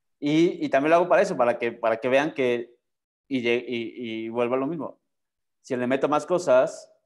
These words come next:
ya no se va a ver, ya no se va a ver esa profundidad, ya no se va a ver esa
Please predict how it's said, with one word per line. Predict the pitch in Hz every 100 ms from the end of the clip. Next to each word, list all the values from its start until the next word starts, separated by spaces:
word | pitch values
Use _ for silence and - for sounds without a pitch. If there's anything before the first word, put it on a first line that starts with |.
| _ 120
ya | 131
no | 131
se | 131
va | 123
a | 120
ver, | 135 131 - -
ya | 120
no | 131
se | 135
va | 123
a |
ver | 120 123
esa | 123 120
profundidad, | 113 107 110 107 110 117 117
ya | 120
no |
se | 117 120
va | 113
a |
ver | 117 117
esa | 113 120 110 95